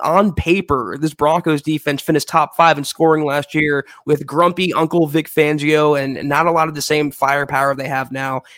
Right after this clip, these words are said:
Chargers, I mean, the Khalil Mack trade and J C Jackson addition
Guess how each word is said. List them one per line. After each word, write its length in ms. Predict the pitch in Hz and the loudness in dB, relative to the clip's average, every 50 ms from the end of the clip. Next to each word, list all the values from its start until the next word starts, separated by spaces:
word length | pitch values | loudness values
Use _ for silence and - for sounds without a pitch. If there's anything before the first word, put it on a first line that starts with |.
| - _ _ _ | -20 _ _ _
Chargers, 640 | _ - - 190 214 226 180 202 214 202 180 151 - - | _ 2 4 4 4 4 2 2 2 2 2 2 -2 -2
I 120 | - 151 151 | -2 0 2
mean, 340 | 156 156 156 151 - - 151 | 2 2 0 -2 -4 -4 -6
the 80 | 156 | -6
Khalil 320 | - - - 165 175 175 175 | -6 -2 0 2 2 2 2
Mack 260 | 175 160 160 156 - | 2 2 0 0 0
trade 260 | - 165 165 160 160 | 0 2 2 2 2
and 120 | 156 143 | 0 0
J 160 | 135 151 160 147 | 0 -2 -2 -2
C 140 | - 160 | -2 -4
Jackson 480 | 147 135 151 143 147 147 - - 160 151 | -2 0 2 2 2 0 0 -2 -2 -2
addition 520 | 147 139 151 160 147 - 156 151 151 151 | 0 -2 -2 -4 -2 -2 -2 -2 -2 -4